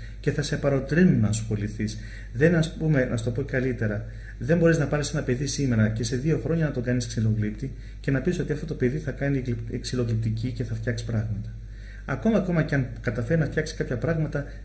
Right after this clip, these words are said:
δεν θα είναι ξυλογλύπτης δημιουργός που θα μπορέσει να ανταποκριθεί σε στοιχεία παράδοσης, αν μη τι άλλο,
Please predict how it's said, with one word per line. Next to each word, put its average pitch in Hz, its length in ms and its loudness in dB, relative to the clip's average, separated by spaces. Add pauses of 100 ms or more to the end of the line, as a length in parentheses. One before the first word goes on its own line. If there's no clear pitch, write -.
δεν 165 300 2
θα 160 140 0
είναι 156 180 4
ξυλογλύπτης 123 680 0
δημιουργός 117 680 2
που 131 80 -4
θα 120 120 -4
μπορέσει 127 400 0
να 131 60 -2
ανταποκριθεί 113 840 -2 (340)
σε - 180 0
στοιχεία 135 480 0
παράδοσης, 117 680 2 (160)
αν 117 140 0
μη 123 140 2
τι 113 180 -4
άλλο, 113 380 2